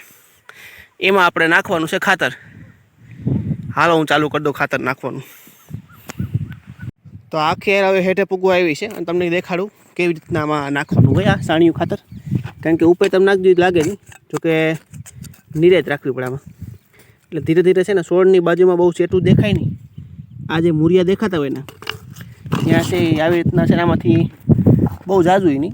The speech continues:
એક ડબલું એક એટલું ભરીને અને અહીં નાખી દો. આ પ્યોર સાણિયું ખાતર. જે આવો ગાંગડો હોય એને ભાંગી નાખો.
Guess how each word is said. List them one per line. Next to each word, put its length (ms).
એક 120
ડબલું 360
એક 100
એટલું 240
ભરીને 420
અને 140
અહીં 100
નાખી 240
દો. 220
આ 140
પ્યોર 280
સાણિયું 320
ખાતર. 240
જે 80
આવો 180
ગાંગડો 280
હોય 100
એને 100
ભાંગી 240
નાખો. 320